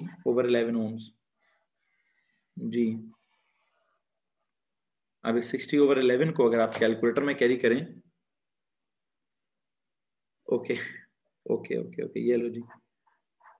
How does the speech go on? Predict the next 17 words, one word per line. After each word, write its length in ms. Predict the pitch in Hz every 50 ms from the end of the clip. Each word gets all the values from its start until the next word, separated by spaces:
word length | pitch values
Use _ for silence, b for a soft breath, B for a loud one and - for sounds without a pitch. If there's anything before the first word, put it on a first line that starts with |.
| _ _ _ _ _ _ _ _ - _ _ _ _ _ _
ये 120 | 123 123 120
लो। 140 | 117 113 117 - - _ _ _ _ _ 120
एक 120 | 117 117
बच्चे 240 | 117 110 - - 127
ने 100 | 127 123
कहा, 220 | - 113 117 127 127 - - _ _ _ _ _ -
"सर, 160 | - - 127
आपने 220 | 127 127 135 131
circuit 380 | 127 - 127 117 120 - - - -
complete 380 | 139 123 123 - 139 143 143
नहीं 180 | 151 147 147 143
किया 220 | - 143 139 139 139 139
तो 60 | -
रजिस्टर 400 | 123 117 113 113 110 - - 127 117 -
चल 180 | - 135 139 139
नहीं 200 | 127 117 110 113
रहे।" 200 | 104 107 110 107